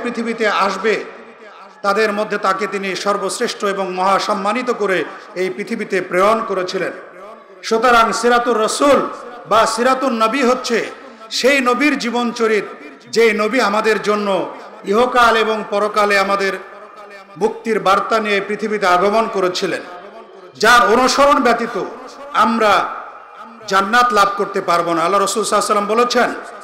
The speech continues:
"কুল্লু উম্মতি ইয়াদখুলুনাল জান্নাহ ইল্লা মান আবা।" কিলা, "ওয়া মান আবা ইয়া রাসূলাল্লাহ?" ক্বালা, "মান আতাআনি দাখালাল জান্নাহ ওয়া মান আসানি ফাকাদ আবা।" আল্লাহ রাসূল বললেন যে, "আমার উম্মতের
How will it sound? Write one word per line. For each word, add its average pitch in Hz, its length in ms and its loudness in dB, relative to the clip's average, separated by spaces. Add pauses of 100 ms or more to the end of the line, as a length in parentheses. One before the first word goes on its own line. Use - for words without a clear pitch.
(260)
"কুল্লু 254 280 4
উম্মতি 226 380 4
ইয়াদখুলুনাল 208 680 2
জান্নাহ 202 440 0
ইল্লা 202 220 0
মান 190 140 -2
আবা।" 190 480 2 (500)
কিলা, 254 240 2
"ওয়া 226 140 6
মান 233 160 4
আবা 226 300 4
ইয়া 202 160 4
রাসূলাল্লাহ?" 196 600 2 (440)
ক্বালা, 233 280 6
"মান 214 160 4
আতাআনি 202 540 4
দাখালাল 185 440 0
জান্নাহ 190 400 2 (300)
ওয়া 170 80 -4
মান 190 160 2
আসানি 190 600 2
ফাকাদ 180 340 -2
আবা।" 156 300 -2 (920)
আল্লাহ 226 180 4
রাসূল 254 220 0
বললেন 233 460 4 (400)
যে, 233 100 0
"আমার 220 320 4
উম্মতের 254 440 2